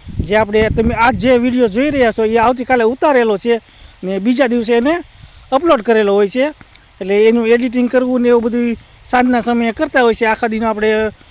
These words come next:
વીડિયો ઉતારતા હોય છે અને બીજા દિવસે એને અપલોડ કરતા હોઈએ છીએ. તો આ રીતનું કંઈક અમારું ચોળી ઉપાડવાનું કામ હાલ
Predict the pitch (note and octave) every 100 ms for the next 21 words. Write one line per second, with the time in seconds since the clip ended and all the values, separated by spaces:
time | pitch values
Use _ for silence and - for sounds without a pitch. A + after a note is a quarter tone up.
0 | - - G#3+ A#3 A3+ C#4+ E4+ C4 A3+ G#3+
1 | G#3 G#3+ G3+ A3 B3 A3 A3 A3+ A3+ B3+
2 | C4 - - - - A3 A#3+ C4 A3 C#4
3 | C4+ G#3+ G3+ F#3 D#3 D#3+ D3+ - - -
4 | _ _ - G3 A3 A3+ A#3 A#3 A3 A#3
5 | A#3 A3+ G3+ C4 C4 C4 C4 B3+ B3 A#3+
6 | B3+ B3 A#3+ B3 B3+